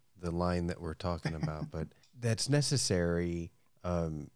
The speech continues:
Speaker 1: when, when we're watching things that are hyper-technical, right? Like, because most people don't understand how server farms work,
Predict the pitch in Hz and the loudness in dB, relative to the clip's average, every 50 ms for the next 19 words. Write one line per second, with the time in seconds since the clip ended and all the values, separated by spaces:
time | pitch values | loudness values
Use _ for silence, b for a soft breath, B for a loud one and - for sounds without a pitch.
0 | _ _ - - 117 113 110 110 104 98 101 101 98 92 92 101 104 101 - 101 | _ _ -10 0 2 2 2 2 2 4 4 6 6 6 8 8 6 6 4 0
1 | 87 - 101 95 90 87 92 87 87 82 - 113 101 92 - 90 85 - 104 95 | 4 4 6 6 6 6 6 6 4 4 6 4 4 4 2 -2 2 4 4 4
2 | - - 90 - - 82 80 80 82 82 85 73 71 85 85 78 - - - - | 4 0 -2 0 2 2 4 6 6 4 4 4 2 2 0 0 -4 -10 -18 -12
3 | - - 98 - - 98 95 92 87 82 - - - - 107 95 104 107 107 104 | -4 -4 -2 4 6 6 6 6 4 4 2 -2 -2 -6 -6 -2 2 4 4 4
4 | 107 101 - - 107 95 - 98 95 92 90 90 90 82 - - 90 85 82 87 | 4 2 2 0 -2 0 2 4 4 4 4 4 2 0 0 2 2 2 2 2
5 | 85 80 - - 87 80 76 78 - - 82 76 76 76 73 - 76 73 71 | 2 2 2 2 2 2 2 -2 -2 -2 -2 -2 -2 -4 -4 -2 -2 -2 -2